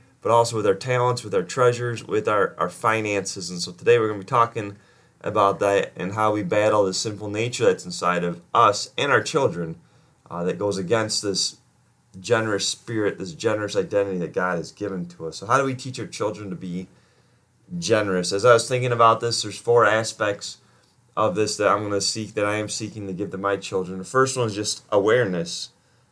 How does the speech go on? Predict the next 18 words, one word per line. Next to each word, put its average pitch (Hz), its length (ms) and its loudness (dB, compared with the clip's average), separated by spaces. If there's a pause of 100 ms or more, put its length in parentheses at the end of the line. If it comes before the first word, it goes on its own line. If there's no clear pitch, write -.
(300)
Awareness 123 480 4
of 113 80 -2
what 117 100 0
the 101 60 -8
scriptures 117 500 -6
say 110 240 2
about 104 260 2
finances 95 760 -4
and 90 180 -10
generosity. 87 840 -2 (480)
Uh, 80 100 -8
the 87 100 0
other 101 160 4
one 104 160 0
is 90 180 -4 (120)
lead 95 300 -4
by 98 160 6
example. 101 680 -2